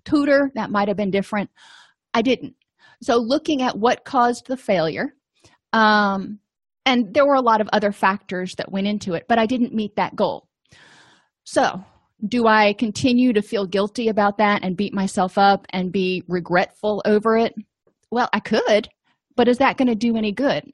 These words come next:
I'm almost fifty years old. It's too late for me to go back to medical school, um, in any meaningful sort of way, even if I wanted to. So that's one of those things I've gotta choose to decide in the big picture, this isn't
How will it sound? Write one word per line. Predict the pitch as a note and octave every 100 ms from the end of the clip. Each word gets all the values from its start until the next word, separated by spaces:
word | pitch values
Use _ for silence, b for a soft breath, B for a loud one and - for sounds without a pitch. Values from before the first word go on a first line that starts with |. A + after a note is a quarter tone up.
| -
I'm | G3 G3+ F#3+ -
almost | G#3+ G#3 G#3 -
fifty | G#3+ -
years | A3+ G3+ G3
old. | A3+ F3+ D#3
It's | D3+ - -
too | - A#3+
late | A3 A3+ -
for |
me | G#3+ G3
to | F#3+
go | G3
back | G3 G3 G3 _
to | - F#3+ F3+ D#3+ -
medical | F#3+ G3 -
school, | - - C#3 C3 B B B B -
um, | G3+ F#3+ F#3 E3+ F#3+ - -
in | G3+
any | F#3+ F#3+ F#3 F3 F3+ _ _ -
meaningful | G#3 G#3 G3 F#3 F3
sort | F3 E3+ D3+
of | E3+
way, | D3+ F3+ b b b b
even | A3+ F#3+
if | F#3 D#3+
I |
wanted | F3+ F#3+ F#3 D3
to. | - G3
So | - C4+ A#3+ A#3 -
that's | G#3+ B3 -
one | C4 C4
of |
those | A#3 A#3+ -
things | G3+ G#3
I've | G#3 G#3
gotta | G3+ G3
choose | - F#3 F#3 G3+
to | -
decide | F#3 - G3 F#3+ F#3+ F#3+ _ _ _ _ -
in | G#3
the |
big | G3 C#4 -
picture, | A4+ - G#3 B3+ b b _
this | G3 C4 - -
isn't | A#3+ B3 C4+ C4 - -